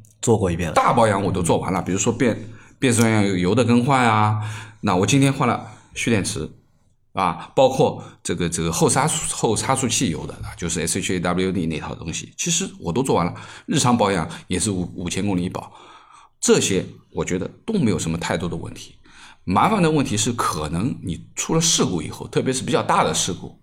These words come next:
Speaker 2: 需要换件儿。那如果这些件不是常备件的话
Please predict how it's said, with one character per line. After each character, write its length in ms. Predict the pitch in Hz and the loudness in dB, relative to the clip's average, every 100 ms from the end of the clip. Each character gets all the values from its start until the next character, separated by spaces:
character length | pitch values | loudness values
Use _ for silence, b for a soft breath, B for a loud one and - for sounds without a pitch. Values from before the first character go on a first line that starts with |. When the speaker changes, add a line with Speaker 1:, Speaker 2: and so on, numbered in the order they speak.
| _ | _
Speaker 2:
需 160 | - 170 | -2 0
要 80 | 131 | 2
换 260 | - 135 | 2 2
件 160 | 127 240 | 2 2
儿。 80 | - - B B B B B - | 0 -14 B B B B B -2
那 280 | 120 107 107 | 0 0 2
如 140 | 175 | 2
果 120 | 196 - | 4 4
这 160 | 226 | 4
些 160 | 180 175 | 4 2
件 220 | 214 151 | 2 2
不 140 | - | 0
是 140 | 170 160 | -2 -2
常 360 | - 80 92 - | -2 0 0 2
备 180 | 330 110 | 2 2
件 200 | 92 80 | 0 -2
的 60 | |
话 160 | 73 | -4